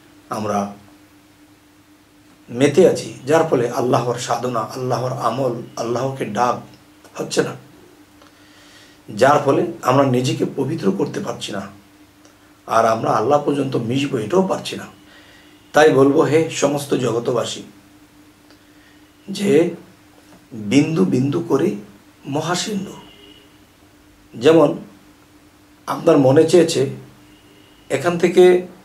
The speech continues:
কমসে কম বিশ মাইল দূরে আপনার একটা জরুরি কাজ, এখন রাস্তায় গিয়ে দেখেন এমন জ্যাম, কি করে যাব? যাওয়া কি সম্ভব? বাসায় ফিরে এসেছেন,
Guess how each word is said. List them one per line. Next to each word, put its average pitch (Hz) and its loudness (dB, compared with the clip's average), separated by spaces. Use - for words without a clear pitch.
কমসে 151 0
কম 165 2
বিশ 143 4
মাইল 156 6
দূরে 139 2
আপনার 135 0
একটা 127 -2
জরুরি 135 -2
কাজ, 117 0
এখন 147 -6
রাস্তায় 131 4
গিয়ে 170 8
দেখেন 170 2
এমন 151 0
জ্যাম, 131 2
কি 196 -6
করে 139 2
যাব? 101 -4
যাওয়া 113 4
কি - -6
সম্ভব? 135 0
বাসায় 135 2
ফিরে 135 0
এসেছেন, - -6